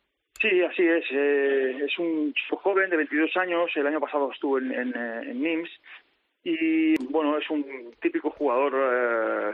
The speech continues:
japonés en cuanto a la velocidad, en cuanto al uno contra uno, pero, pero más atípico en cuanto, bueno, pues al, yo creo que tiene una muy buena visión de juego, muy buen juego con el pivote, y creo que, que es un chico que, bueno, pues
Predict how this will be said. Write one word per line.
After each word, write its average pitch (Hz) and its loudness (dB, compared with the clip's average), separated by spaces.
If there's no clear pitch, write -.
japonés 135 -2
en 139 -8
cuanto 131 -2
a 120 0
la 117 0
velocidad, 139 0
en 123 -2
cuanto 120 -4
al 127 0
uno 139 0
contra 131 0
uno, 151 0
pero, 123 0
pero 143 2
más 151 -2
atípico 156 0
en 151 -2
cuanto, 131 0
bueno, 131 0
pues 120 -4
al, 110 -2
yo 123 -2
creo 131 -2
que 131 -2
tiene 131 -2
una 123 -4
muy 127 -4
buena 120 0
visión 120 -4
de 120 -2
juego, 151 2
muy 135 0
buen 123 -2
juego 131 -2
con 120 -2
el 117 -4
pivote, 147 0
y 131 -2
creo 127 -2
que, 131 2
que 123 -2
es 117 -6
un 127 -4
chico 139 -2
que, 127 0
bueno, 127 -2
pues 104 -8